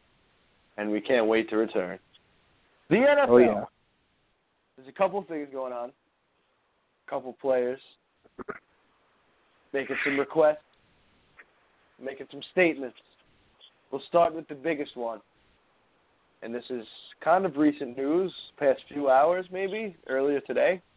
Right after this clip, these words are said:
Speaker 1: Le'Veon Bell is probably gonna sit out the year. Um, if he doesn't,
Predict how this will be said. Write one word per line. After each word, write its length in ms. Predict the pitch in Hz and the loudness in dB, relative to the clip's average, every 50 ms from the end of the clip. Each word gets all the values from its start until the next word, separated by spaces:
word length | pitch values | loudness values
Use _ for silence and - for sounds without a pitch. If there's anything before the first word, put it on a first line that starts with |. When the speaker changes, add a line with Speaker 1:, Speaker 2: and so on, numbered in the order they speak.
| _ _ _ _ _ _ _ _ _ _ _ _ _ _ | _ _ _ _ _ _ _ _ _ _ _ _ _ _
Speaker 1:
Le'Veon 560 | - 151 180 202 180 214 214 214 208 185 165 147 | 2 4 4 2 2 0 0 0 0 -2 -2 -2
Bell 340 | 160 143 139 139 156 156 - _ _ _ _ _ | -2 0 0 -2 -2 -4 -8 _ _ _ _ _
is 60 | - - | -16 -8
probably 220 | - 143 139 131 131 | -4 -2 -2 -2 -4
gonna 120 | 131 127 - - | -6 -8 -10 -6
sit 100 | 143 131 | -4 -2
out 180 | 123 120 - | -2 -2 -4
the 80 | - 113 | -6 -10
year. 420 | 110 113 120 127 123 123 131 139 - _ _ _ _ _ _ _ _ _ _ _ _ _ _ _ _ - | -10 -8 -8 -6 -6 -6 -6 -8 -12 _ _ _ _ _ _ _ _ _ _ _ _ _ _ _ _ -8
Um, 760 | - 127 131 131 127 127 127 123 120 120 120 117 113 113 113 - _ _ - | -2 0 2 4 4 4 4 4 4 2 2 0 -2 -6 -10 -16 _ _ -6
if 140 | 135 135 - | -6 -4 -4
he 80 | - 143 | -4 -4
doesn't, 480 | 127 120 160 151 147 147 151 147 147 | 0 2 2 2 2 2 -2 -6 -6